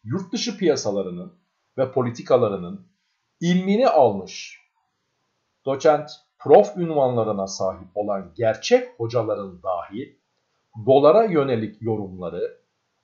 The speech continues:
artık altı seviyesinin aşağısı çok zor şeklinde idi. Onlar dahi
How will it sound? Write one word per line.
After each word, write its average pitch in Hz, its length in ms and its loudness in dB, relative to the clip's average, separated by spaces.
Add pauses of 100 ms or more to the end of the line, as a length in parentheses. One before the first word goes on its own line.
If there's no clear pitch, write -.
(100)
artık 147 640 2 (240)
altı 143 440 0
seviyesinin 120 920 -6
aşağısı 110 840 -2 (140)
çok 180 280 -2 (140)
zor 131 300 2
şeklinde 92 760 -16
idi. 95 240 -20 (720)
Onlar 208 520 8
dahi 127 560 4